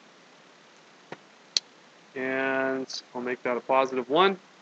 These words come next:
Okay, so what happens if the A moves? Okay, so here we go. Let's play this one. And there's our A going up to ten, back down,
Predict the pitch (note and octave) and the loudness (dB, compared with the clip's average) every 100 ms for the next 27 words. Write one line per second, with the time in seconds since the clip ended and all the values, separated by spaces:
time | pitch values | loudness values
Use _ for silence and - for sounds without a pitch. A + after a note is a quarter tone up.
0 | - - - - - D#3+ E3 D3+ F3 F#3+ | -20 -20 -20 -18 -6 4 4 6 6 6
1 | F#3+ F#3+ F#3 E3+ E3+ E3+ - D#3+ - F3 | 6 6 4 0 2 0 2 -2 4 6
2 | G3 G3 D#3+ C3+ A#2+ A2 C3+ B2+ C3 B2+ | 8 6 4 2 0 -2 -4 0 0 0
3 | C3+ C3+ F3 E3 C#3+ C#3 C#3 C#3 - - | -2 0 0 0 4 4 4 2 -4 -8
4 | C3 C3 - - - - - - - - | -4 -4 -4 -6 -6 -12 -20 -20 -20 -20
5 | - - - - - B2+ A#2+ C#3+ - A#2 | -20 -20 -20 -20 -4 -2 0 -2 -2 -4
6 | A#2 E3 - - - - - - - - | -2 -4 -12 -20 -20 -20 -20 -20 -14 -4
7 | B2+ D#3 E3 D#3 C#3+ C#3+ C#3+ B2+ - - | 6 8 10 8 8 8 8 6 2 -12
8 | - C3 C3 C3 - B2+ A#2 - - - | -4 0 2 0 0 0 0 -2 -16 -20
9 | - - C#3 C#3+ G3 - - - - - | -20 -8 0 0 0 -6 -20 -20 -20 -14
10 | - B2 B2+ - C3+ D#3+ F#3+ | 2 2 2 2 2 2 2